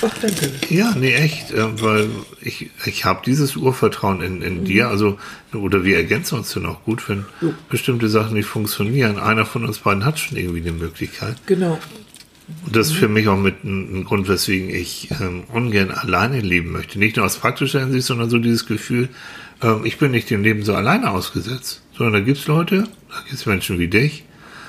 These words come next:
Speaker 2: in, an, du an erster Stelle, und dann gibt's noch, noch andere Menschen, wo ich weiß, jo, kann ich mich drauf verlassen.
Speaker 1: Mhm.
Speaker 2: Na, als ich krank war, oder auch du, als du
Speaker 1: Mhm.
Speaker 2: krank warst, da haben wir gesehen, dass es durchaus noch genügend Menschen um uns herum gibt,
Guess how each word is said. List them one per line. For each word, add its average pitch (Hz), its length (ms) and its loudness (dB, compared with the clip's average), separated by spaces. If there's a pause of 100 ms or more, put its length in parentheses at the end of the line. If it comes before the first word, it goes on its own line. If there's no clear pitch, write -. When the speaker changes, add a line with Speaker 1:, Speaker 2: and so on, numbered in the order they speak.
(280)
Speaker 2:
in, 104 140 0
an, 92 480 -2
du 104 120 2
an 92 140 2
erster 95 320 2
Stelle, 139 340 2
und 131 160 -2
dann 101 160 4
gibt's 101 260 -2
noch, 95 300 -2
noch 90 220 -2
andere 135 380 2
Menschen, 117 500 0
wo 101 100 6
ich 101 160 -2
weiß, 117 240 0 (160)
jo, 131 320 0 (420)
kann 110 200 0
ich 110 100 0
mich 113 140 0
drauf - 220 -4
verlassen. 92 460 -4
Speaker 1:
Mhm. 214 280 4
Speaker 2:
Na, 131 80 0
als 107 240 2
ich 104 120 2
krank 147 300 2
war, 127 180 4
oder 101 200 2
auch 92 160 -2
du, 143 160 2
als 117 140 -4
du 214 100 0
Speaker 1:
Mhm. 220 80 0
Speaker 2:
krank 110 180 -2
warst, 104 260 -2 (640)
da 101 140 2
haben 101 160 2
wir 117 60 4
gesehen, 123 640 4
dass 92 240 0
es - 180 -4
durchaus 120 400 2
noch 92 280 -6
genügend 110 420 2
Menschen 92 340 -4
um 92 140 -4
uns - 180 -4
herum 92 300 2
gibt, 123 260 0